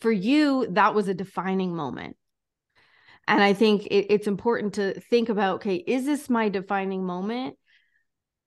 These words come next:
But if we're always kind of up against that, the, the, the systems of oppression,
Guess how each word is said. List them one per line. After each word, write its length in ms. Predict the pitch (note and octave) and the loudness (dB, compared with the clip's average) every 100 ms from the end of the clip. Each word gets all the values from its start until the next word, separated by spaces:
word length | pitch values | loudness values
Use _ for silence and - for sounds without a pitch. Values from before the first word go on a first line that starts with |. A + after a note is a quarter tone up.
| - | -8
But 400 | F3 A3+ G#3+ - | 0 4 4 4
if 180 | G#3+ A3+ | 2 2
we're 180 | A3 | 0
always 640 | - A3 B3 C#4 C#4 C4+ - - | 4 6 6 6 4 4 0 -6
kind 220 | A#3 A3 | -4 0
of 180 | G#3+ G3 - | -2 -4 -2
up 240 | A#3 B3 - | 0 2 0
against 600 | A3+ G3 G#3 G3+ A3 - | -2 0 -2 -2 -4 -2
that, 340 | G3+ F#3+ F#3 - | 0 0 -2 -8
the, 460 | - F3 G3+ F#3+ - - | -18 -10 -6 -6 -6 -6
the, 280 | G3 D#3+ - | -4 -4 -6
the 180 | F3+ G3 | -6 -6
systems 540 | - B3+ B3 B3+ A3+ | -2 2 2 4 2
of 120 | G3 F3 | 2 -2
oppression, 840 | F3+ - F#3 G3 - B3 C4 C#4 | -6 -2 0 0 -2 -2 -2 -4